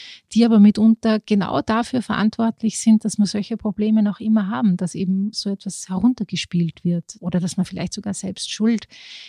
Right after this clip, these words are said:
ist. Also eine sehr originelle Beschreibung einer politischen Person. So ist mir das vorgekommen und so habe ich das gelesen und das war auch so, so angenehm, weil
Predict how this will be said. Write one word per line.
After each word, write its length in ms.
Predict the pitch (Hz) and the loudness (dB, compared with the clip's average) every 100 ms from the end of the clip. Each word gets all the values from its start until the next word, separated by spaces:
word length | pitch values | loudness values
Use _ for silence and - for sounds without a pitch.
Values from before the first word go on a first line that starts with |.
| - | -10
ist. 360 | - 170 - - | 0 0 0 -2
Also 320 | 196 185 196 - | -2 0 -2 0
eine 260 | 185 190 | 4 4
sehr 380 | 196 - 214 233 | 2 0 0 2
originelle 800 | 226 214 208 185 196 247 269 269 - _ | 2 6 6 6 2 0 0 -2 -8 _
Beschreibung 680 | 208 - 175 180 202 233 233 | -4 -2 -2 0 2 2 2
einer 560 | 196 190 196 202 208 220 _ | 4 4 4 2 0 -4 _
politischen 720 | - 202 262 - - 240 240 226 | 2 4 4 -2 -2 0 0 0
Person. 640 | 226 - 196 214 190 151 _ _ | -4 -4 -2 0 0 -4 _ _
So 200 | - 202 | -8 -6
ist 140 | 208 | -2
mir 100 | 214 | -2
das 140 | 196 | -2
vorgekommen 680 | - - 208 214 - 190 196 | -6 -6 -4 -4 -4 -2 0
und 100 | 196 | 0
so 140 | - 214 | 0 -2
habe 120 | 196 | -2
ich 100 | 196 | -4
das 200 | 208 - | -6 -6
gelesen 480 | - 185 196 220 202 | -4 -2 -2 0 0
und 160 | 190 | -2
das 160 | 196 - | -4 -6
war 160 | 190 - | -4 -4
auch 100 | - | -4
so, 380 | - 190 190 185 _ _ - _ _ | -4 -2 -2 -4 _ _ -20 _ _
so 180 | - | -8
angenehm, 640 | - 190 220 226 185 196 202 | -2 4 6 6 4 2 2
weil 160 | 202 | 0